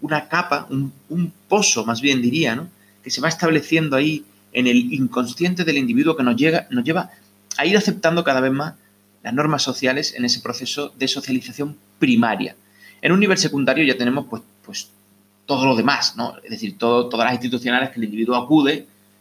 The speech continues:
con, con ya más madurez, siendo un poco más mayor, y que también de alguna manera le van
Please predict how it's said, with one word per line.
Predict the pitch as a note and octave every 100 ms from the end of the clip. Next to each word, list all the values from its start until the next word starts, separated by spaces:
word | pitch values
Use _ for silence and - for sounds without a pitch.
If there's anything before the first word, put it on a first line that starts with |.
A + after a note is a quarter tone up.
| _ _ _
con, | A#2 G#2 G#2+ G#2+ G#2+ G#2 G2+ F#2+ F#2
con | G#2+ G#2 G2
ya | A2+ A#2 G#2+ - - - _ _ _
más | A2+ A2 A#2 B2
madurez, | A#2 A2+ C#3 E3
siendo | B2 A2+
un | A2+
poco | A#2+
más | B2 B2
mayor, | A#2+ B2 C#3+ - _ _ _ _ _ _ _ _ _ _ _ _ _ -
y | F#3+
que | D#3+
también | A#2 A#2+
de |
alguna | C#3+ D3+ C#3+
manera | B2 C3+
le | F3+ B2
van | A#2+ -